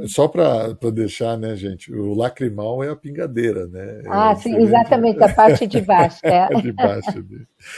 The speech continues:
Speaker 1: do
Speaker 2: Da parte de
Speaker 1: peitoril,
Speaker 2: baixo
Speaker 1: né?
Speaker 2: do peitoril, né?
Speaker 1: É,
Speaker 2: Isso
Speaker 1: e o
Speaker 2: mesmo.
Speaker 1: G R C, o que que é o
Speaker 2: É,
Speaker 1: G R C?
Speaker 2: na realidade, é um concreto, né? É um concreto com fibra. Na realidade, a gente diz que é glass reinforcement,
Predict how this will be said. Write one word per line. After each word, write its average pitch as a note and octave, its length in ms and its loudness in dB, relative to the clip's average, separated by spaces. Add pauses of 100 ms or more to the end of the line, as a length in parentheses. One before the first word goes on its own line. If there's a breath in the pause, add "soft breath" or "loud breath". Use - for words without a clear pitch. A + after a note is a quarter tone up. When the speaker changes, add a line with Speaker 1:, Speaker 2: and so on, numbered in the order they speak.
(160 loud breath)
Speaker 1:
do G#2 340 2
Speaker 2:
Da G#2 120 8
parte A2 220 4
de A#2+ 60 4
Speaker 1:
peitoril, C#3+ 60 0
Speaker 2:
baixo A3 340 4
Speaker 1:
né? F#3 60 -10
Speaker 2:
do G3 180 -8
peitoril, G3 640 -2
né? F3+ 240 -12
Speaker 1:
É, G2+ 280 0
Speaker 2:
Isso G2+ 80 -6
Speaker 1:
e A2 120 0
o A#2+ 40 4
Speaker 2:
mesmo. A2+ 40 2
Speaker 1:
G G#2 160 0
R C3+ 260 2
C, E3 400 -8
o - 320 -20
que C4+ 280 -18
que C3+ 280 -10
é A2+ 80 -2
o G#3+ 60 2
Speaker 2:
É, - 0 -
Speaker 1:
G G#3+ 560 2
R G#3+ 140 -8
C? A3 60 -16 (220)
Speaker 2:
na A3 200 -4
realidade, A#3+ 460 -2
é C4 40 -2
um C4 80 -4
concreto, A3 1000 -2
né? F3+ 260 -4
É G#3 60 -2
um A3+ 260 -4
concreto B3 540 -6
com D4 120 -12
fibra. A3 400 -6
Na F3+ 160 -6
realidade, G3 600 -6
a - 20 -12
gente G#3 220 -12
diz G3+ 120 -14
que - 120 -12
é D#3+ 180 -4 (300 soft breath)
glass G#3+ 440 2
reinforcement, G#3+ 760 -6